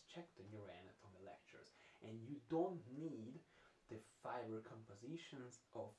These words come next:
these structures in the anatomy one. Okay, uh, what is the, the third opening or third inlet of the pterygopalatine fossa? Here, this one.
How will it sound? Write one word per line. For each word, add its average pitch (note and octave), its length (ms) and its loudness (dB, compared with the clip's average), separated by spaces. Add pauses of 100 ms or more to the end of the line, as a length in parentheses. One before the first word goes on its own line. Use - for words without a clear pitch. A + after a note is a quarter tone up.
(140)
these F2 360 -6
structures - 800 0
in G#2 160 -2
the F2 160 -6
anatomy F#2+ 640 -8
one. G2 240 -2 (1000)
Okay, F#3+ 440 4 (180)
uh, C3 480 2
what D3 300 4
is B2+ 500 6
the, G#2 340 6 (640)
the - 60 -8
third A#2 480 8 (520)
opening D3 380 4
or C3 60 4
third A2+ 320 0
inlet B2+ 400 0 (260)
of A2+ 120 -4
the A2+ 100 -4
pterygopalatine G#2 680 -4
fossa? A3 400 -2 (1400)
Here, - 340 4 (960)
this - 240 -12
one. F#3 240 4